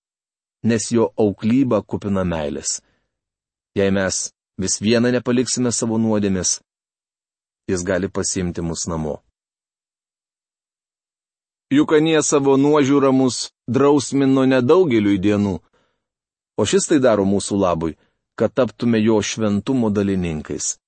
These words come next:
Hebrajams laiško dvyliktos skyriaus dešimta eilutė.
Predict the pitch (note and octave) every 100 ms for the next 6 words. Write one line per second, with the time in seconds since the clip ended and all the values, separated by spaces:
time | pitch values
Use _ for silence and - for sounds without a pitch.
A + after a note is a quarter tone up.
0 | _ _ _ _ - F#2+ E2+ F2 E2 E2
1 | - E2+ D#2+ - E2+ E2 E2+ D2+ D#2 -
2 | E2+ - A2 G#2+ G2 - - _ _ _
3 | _ G2+ G2 - E2 D#2 D#2+ D#2 D2 -
4 | -